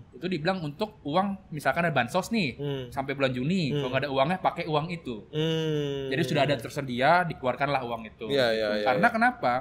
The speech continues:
Speaker 1: Karena kebiasaan pembagian bansos itu selalu di bulan Maret.
Speaker 2: Hmm.
Speaker 1: Ini kalau berkaca di tahun-tahun sebelumnya ya.
Speaker 2: Iya.
Speaker 1: Kan ini sempat rame juga kan di Komisi delapan kan.
Speaker 2: Hmm.
Speaker 1: Kenapa? Karena Maret itu memang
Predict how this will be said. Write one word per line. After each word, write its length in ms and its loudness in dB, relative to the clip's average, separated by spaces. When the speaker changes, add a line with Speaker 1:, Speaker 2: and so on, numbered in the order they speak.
Speaker 1:
Karena 200 2
kebiasaan 680 4
pembagian 500 -2
bansos 400 -4
itu 480 -8
selalu 480 2
di 80 0
bulan 320 0
Maret. 480 -4
Speaker 2:
Hmm. 320 -6
Speaker 1:
Ini 80 -2
kalau 240 2
berkaca 360 0
di 200 -4
tahun-tahun 580 -2
sebelumnya 480 -4
ya. 200 -6
Speaker 2:
Iya. 360 -8
Speaker 1:
Kan 120 2
ini 100 2
sempat 220 0
rame 300 2
juga 240 -2
kan 100 0
di 80 -8
Komisi 360 -4
delapan 440 0
kan. 180 -6
Speaker 2:
Hmm. 400 -12
Speaker 1:
Kenapa? 680 0
Karena 240 2
Maret 320 2
itu 80 -2
memang 320 0